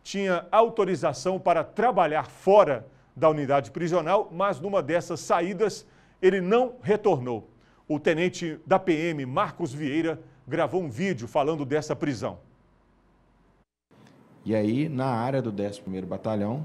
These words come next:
Speaker 2: né, foram elencados aí quatro alvos, e dentre esses quatro alvos, um deste alvo era justamente esse que tava lá no povoado São João da Figueira, município de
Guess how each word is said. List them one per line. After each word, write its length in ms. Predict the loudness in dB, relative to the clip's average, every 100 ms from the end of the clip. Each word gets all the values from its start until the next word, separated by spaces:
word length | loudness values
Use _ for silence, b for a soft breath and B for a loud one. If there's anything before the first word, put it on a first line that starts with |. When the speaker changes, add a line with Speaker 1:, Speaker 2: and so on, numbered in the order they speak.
| -10
Speaker 2:
né, 120 | -12
foram 280 | -8 -6 -4
elencados 560 | -2 -4 -6 -6 -6 -6
aí 40 |
quatro 480 | -2 -2 -2 -2 -2
alvos, 520 | -2 -4 -6 -16 -20 -20 B B B
e 120 | -10 -4
dentre 400 | -2 -2 -4 -8
esses 200 | -8 -4
quatro 440 | -2 -2 -2 -2
alvos, 400 | 0 0 -2 -10 -2
um 200 | 0 0
deste 360 | -4 -6 -6
alvo 320 | -6 -4 -6 -6
era 180 | -6
justamente 640 | -6 -10 -10 -8 -8 -8 -8
esse 320 | -6 -8 -14 -20 B B B
que 80 | -14
tava 340 | -6 -4 -2
lá 200 | -4 -4
no 80 | -6
povoado 480 | -6 -6 -4 -4 -8
São 260 | -8 -6
João 220 | -4 -6 -4
da 260 | -4 -6
Figueira, 540 | -8 -10 -4 -2 -2 -6 -16 -20 -10
município 400 | -8 -8 -10 -10
de 260 | -8 -8